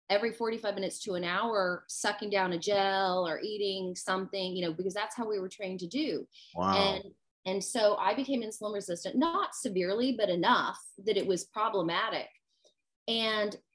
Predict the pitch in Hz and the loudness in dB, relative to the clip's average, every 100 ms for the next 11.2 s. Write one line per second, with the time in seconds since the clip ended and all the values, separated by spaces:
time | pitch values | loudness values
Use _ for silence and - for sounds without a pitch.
0 | _ - - - 247 294 349 339 262 - | _ -20 -10 -4 -2 0 2 0 0 2
1 | 294 269 240 254 - - - _ 254 233 | 4 6 4 0 -4 -12 -14 _ -2 0
2 | 240 208 196 214 196 165 180 190 240 311 | 0 0 0 2 0 0 -2 0 2 2
3 | 302 _ _ 202 202 226 - - 110 - | 0 _ _ 4 6 4 4 4 4 0
4 | - _ _ - 135 104 95 - _ _ | -12 _ _ 2 4 4 2 -4 _ _
5 | _ - 143 151 - 156 143 147 147 - | _ 10 10 10 10 12 12 10 6 4
6 | 165 147 120 120 175 - _ _ _ - | 4 6 6 4 2 -6 _ _ _ 0
7 | 214 - - 220 254 240 208 202 220 - | 0 2 0 2 4 4 4 2 0 -4
8 | 214 214 214 208 185 196 302 - - - | -4 -4 -6 -6 -4 -2 -4 -6 -6 -8
9 | - - _ _ _ _ 196 196 254 233 | -10 -14 _ _ _ _ -6 2 2 4
10 | 226 220 196 185 185 220 240 214 190 175 | 2 0 -2 0 0 0 -2 0 -2 0
11 | 175 196 | -2 -6